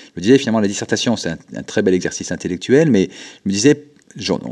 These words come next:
il n'était pas complètement adapté, euh, pour, euh, bah, pour le type de public d'étudiants qu'on avait. Donc, donc, en fait, c'est né de là.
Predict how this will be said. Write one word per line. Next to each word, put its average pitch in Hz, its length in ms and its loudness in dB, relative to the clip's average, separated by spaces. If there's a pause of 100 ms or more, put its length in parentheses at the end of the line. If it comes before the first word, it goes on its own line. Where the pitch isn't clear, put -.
(140)
il 110 120 -2
n'était 101 180 -2
pas 139 120 0
complètement 131 360 4
adapté, 131 580 4 (340)
euh, 92 320 4 (140)
pour, 139 260 4
euh, 85 960 4
bah, 80 80 -8
pour 104 160 4
le 95 60 6
type 110 220 -4
de 101 60 0
public 104 360 0
d'étudiants 98 360 0
qu'on 95 180 -2
avait. 85 220 -2
Donc, - 120 -12 (200)
donc, 104 220 -2
en 95 60 -6
fait, 151 120 0
c'est 127 120 4
né 113 100 6
de 104 80 0
là. 90 140 -2